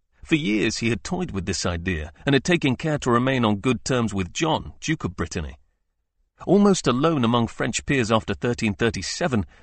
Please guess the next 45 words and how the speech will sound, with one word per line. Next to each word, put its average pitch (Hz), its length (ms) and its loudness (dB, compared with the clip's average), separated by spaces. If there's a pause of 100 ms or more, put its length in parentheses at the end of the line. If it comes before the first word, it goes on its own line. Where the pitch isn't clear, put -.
John 160 260 4
was 131 140 4
allowed 131 280 0
to 117 80 -6
keep 127 220 -6
his 113 180 -2
English 117 360 0
estates - 480 -6
and 92 160 -2
title, - 440 -6 (200)
the 117 120 2
Earldom 113 280 2
of 92 100 0
Richmond. 95 500 -6 (1000)
Thus 160 220 4
it 113 80 0
may - 140 -2
be 165 140 0
seen 160 340 0
that 123 100 4
even 180 320 2
when 131 160 4
Edward 139 320 2
had 117 120 -2
been 120 180 2
trapped - 380 -4
in 110 100 2
his 104 120 0
alliance 117 480 0
with 98 120 -2
the 104 60 0
German 113 380 2
princes, - 540 -2 (180)
he 156 80 6
had 151 80 6
had 156 220 -2
an 135 80 -2
alternative 123 580 -4
strategy - 500 -4
in 92 100 2
the 92 60 0
back 123 220 -8
of 101 120 -6
his 95 120 -2
mind. 110 460 -6